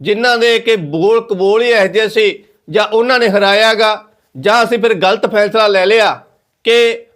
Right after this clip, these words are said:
ਭਾਈ ਬੰਦੇ ਜਿਹੜੇ ਕਿ ਅੰਮ੍ਰਿਤਪਾਲ ਸਿੰਘ ਦੇ ਨਾਲ ਆ, ਜਿਹੜੇ ਖੜੇ ਸੀ, ਉਹ ਬੰਦੇ ਨਜ਼ਰ ਨਹੀਂ ਆਏ, ਜਿਹੜੇ ਕਿ ਪ੍ਰਚਾਰਕ ਸੀ ਬੜੇ ਬੜੇ, ਉਹ ਨਜ਼ਰ ਨਹੀਂ ਆਏ।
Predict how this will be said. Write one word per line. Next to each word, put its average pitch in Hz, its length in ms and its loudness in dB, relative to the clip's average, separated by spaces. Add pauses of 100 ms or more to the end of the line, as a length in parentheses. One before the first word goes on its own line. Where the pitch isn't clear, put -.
(140)
ਭਾਈ 208 260 0
ਬੰਦੇ 202 380 -2
ਜਿਹੜੇ 214 240 0
ਕਿ 226 220 -2
ਅੰਮ੍ਰਿਤਪਾਲ 190 680 -2
ਸਿੰਘ 220 140 -2
ਦੇ 220 140 0
ਨਾਲ 190 320 2
ਆ, 175 260 -2 (560)
ਜਿਹੜੇ 220 260 0
ਖੜੇ 254 420 0
ਸੀ, 233 340 -2
ਉਹ 233 140 2
ਬੰਦੇ 190 320 -2
ਨਜ਼ਰ 202 320 -2
ਨਹੀਂ 220 220 0
ਆਏ, 208 240 0 (960)
ਜਿਹੜੇ 214 280 2
ਕਿ 233 120 0
ਪ੍ਰਚਾਰਕ 214 720 0
ਸੀ 220 100 -2
ਬੜੇ 220 220 0
ਬੜੇ, 214 300 0
ਉਹ 208 140 -2
ਨਜ਼ਰ 196 340 0
ਨਹੀਂ 226 180 0
ਆਏ। 214 320 2